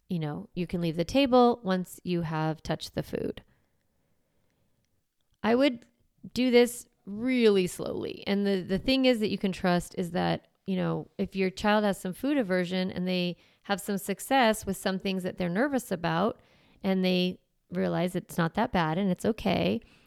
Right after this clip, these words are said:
then their mindset will change around food in general. So you don't have to, um, you know, worry that you're gonna do this with every single food. The other fun thing is to just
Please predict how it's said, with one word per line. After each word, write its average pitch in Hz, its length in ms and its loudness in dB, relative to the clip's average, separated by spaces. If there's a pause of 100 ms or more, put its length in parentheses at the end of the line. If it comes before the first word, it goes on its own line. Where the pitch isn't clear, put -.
(120)
then 226 260 6
their 220 140 8
mindset 226 440 4
will 180 140 0
change 170 340 -2
around 160 300 -2
food 170 260 -2
in 160 120 -4
general. - 540 -6 (1300)
So - 160 -2
you 208 80 4
don't 196 160 2
have 190 220 -2
to, 165 380 2 (460)
um, 160 340 -4 (400)
you 185 120 -2
know, 170 280 -8 (220)
worry 185 240 2
that - 160 -4
you're 175 140 0
gonna 165 140 -4
do 165 160 -4
this 160 160 -10
with - 160 -16
every 170 280 0
single 165 400 -6
food. - 440 -8 (1500)
The 233 120 4
other 269 160 8
fun 269 260 6
thing 240 360 6
is - 200 0
to 202 120 -2
just 196 360 0